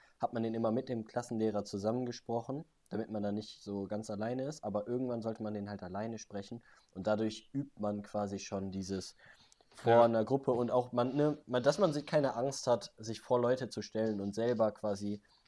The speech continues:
Speaker 1: etwas vorzutragen und das übt man damit und ich fand das, ich fand das auch eine gute Sache.
Speaker 2: Nee, es
Speaker 1: Ich weiß
Speaker 2: war,
Speaker 1: jetzt
Speaker 2: war,
Speaker 1: aber nicht, an
Speaker 2: war eine
Speaker 1: alle,
Speaker 2: schöne Sache.
Speaker 1: an alle <laughs> Leute, die jetzt in meiner Klasse waren, jetzt gibt's einen kleinen Fact. Ich weiß nicht, ob ihr es kennt. Also man, normalerweise macht man die Zeugensprüche bis zur siebten Klasse und dann war's das.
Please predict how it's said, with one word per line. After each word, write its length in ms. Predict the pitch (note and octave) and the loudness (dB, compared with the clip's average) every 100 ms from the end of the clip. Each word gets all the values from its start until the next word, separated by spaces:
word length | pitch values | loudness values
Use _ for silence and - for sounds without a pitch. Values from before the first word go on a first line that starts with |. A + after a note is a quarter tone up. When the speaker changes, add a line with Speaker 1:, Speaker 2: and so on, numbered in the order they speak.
| _ | _
Speaker 1:
etwas 500 | A2+ G#2+ G#2+ - - _ | -8 -2 -4 -4 -12 _
vorzutragen 760 | - A#2+ - G2 - F#2 F2+ | -2 0 0 -10 -6 -6 -4
und 100 | F#2 | -6
das 220 | G#2+ - - G2 G2 _ | -6 -8 -14 -14 -14 _
übt 160 | D3+ - | -12 -8
man 140 | G#2 | -6
damit 300 | G2 G#2 G#2+ | -6 -6 -6
und 80 | G#2+ | -8
ich 100 | G#2 | -2
fand 180 | B2 C3+ | -2 0
das, 200 | B2 - | -4 -6
ich 140 | A2+ | -6
fand 120 | C#3 C#3+ | -2 -2
das 100 | A#2 | -2
auch 100 | C#3+ | -2
eine 140 | A#2 | 0
gute 260 | G#2 G#2+ G2+ | -2 -4 -2
Sache. 300 | G2 G2+ G2 - A#2+ | -2 -4 -10 -12 -2
Speaker 2:
Nee, 180 | A#2+ B2+ | 4 4
es 80 | A2 | 8
Speaker 1:
Ich 60 | |
weiß 80 | C#3+ | 8
Speaker 2:
war, 60 | D#3+ | 8
Speaker 1:
jetzt 100 | D3+ | 8
Speaker 2:
war, 80 | D3+ | 8
Speaker 1:
aber 80 | |
nicht, 160 | D3 - - - _ _ _ _ | 6 2 -10 -20 _ _ _ _
an 140 | C3+ | 2
Speaker 2:
war 60 | C#3+ | 6
eine 60 | D3 | 6
Speaker 1:
alle, 120 | A3+ | 8
Speaker 2:
schöne 140 | A3+ C#3+ | 6 4
Sache. 320 | C#3+ - B2 - | -4 -6 -10 -6
Speaker 1:
an 120 | D3+ D#3 | -2 4
alle 320 | G3+ G#3 E3 - | 6 6 6 6
<laughs> 100 | F3+ | 6
Leute, 360 | D3 C#3+ F3 D#3+ | 8 8 4 2
die 100 | D3 | 2
jetzt 160 | D3 C#3+ | 2 4
in 60 | |
meiner 240 | C3+ C3 C3 | 2 2 2
Klasse 340 | C#3 C3+ B2 | 2 2 4
waren, 180 | A2 A2+ | 4 2
jetzt 140 | A#2 | 0
gibt's 240 | - D3 C3 | -2 -2 -4
einen 100 | B2 | -2
kleinen 520 | C3 B2+ A#2+ A#2+ A#2+ _ _ _ | 4 4 4 0 -4 _ _ _
Fact. 460 | - C3+ A2+ G#2 | 4 8 8 6
Ich 140 | A2 G#2+ | -6 0
weiß 160 | C#3 | 0
nicht, 120 | C#3 | 2
ob 80 | C3 | 0
ihr 40 | B2 | 0
es 140 | A#2 | -4
kennt. 240 | - A#2 G2 | -4 -2 -2
Also 160 | A2 | -2
man, 120 | B2+ C3+ | 0 2
normalerweise 440 | D#3+ E3+ D#3 C#3 | 2 4 2 0
macht 200 | C3 - | -4 -6
man 80 | B2 | -4
die 140 | A#2 | -4
Zeugensprüche 500 | A2 B2+ A2 - G#2+ | -4 -8 -8 -8 -6
bis 160 | G2+ G#2 | -6 -6
zur 120 | F#2+ | -8
siebten 300 | G2 A2 A2 | -10 -10 -10
Klasse 380 | G#2+ G2+ G2 G#2 | -10 -10 -10 -10
und 100 | G2 | -10
dann 160 | F#2 E2 | -12 -12
war's 240 | E2 - | -14 -16
das. 260 | - - | -18 -20